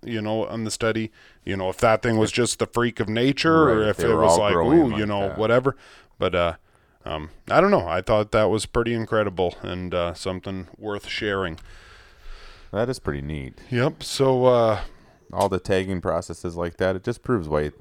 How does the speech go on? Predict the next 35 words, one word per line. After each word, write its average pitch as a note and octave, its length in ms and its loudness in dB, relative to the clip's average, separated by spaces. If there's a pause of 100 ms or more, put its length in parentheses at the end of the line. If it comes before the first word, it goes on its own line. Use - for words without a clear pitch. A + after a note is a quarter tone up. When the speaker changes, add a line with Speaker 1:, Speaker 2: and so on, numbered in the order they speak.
Speaker 2:
they're D#2+ 220 -4
such - 260 -4
a D#2 40 -14
good D2+ 220 -4
thing D#2+ 320 -6
and C2 220 -10 (100)
Speaker 1:
Yeah, A#3 280 4 (220)
yeah. D3 140 4
Speaker 2:
why G2 120 6
it's F#2 100 -4
important A2 340 2
to F2 40 0
report A2 400 0
those C2 180 -6
things, C2+ 400 -14
too. - 100 2
Speaker 1:
Well, F#3 120 8
it G3 200 4
is A#3+ 200 4
very F3 340 4
important A2 400 0
to G#2 80 0
report G2 380 -2
it. F#2+ 100 -2
I G2+ 80 0
mean, G2+ 220 -4
don't C3+ 240 2
sit F#3+ 180 -2
there F3 220 2
and A2+ 200 -4
be, D#3 300 2 (320)
you C3+ 100 0
know, A#2 220 0 (760)
bitch E3 260 2
about, B2 460 2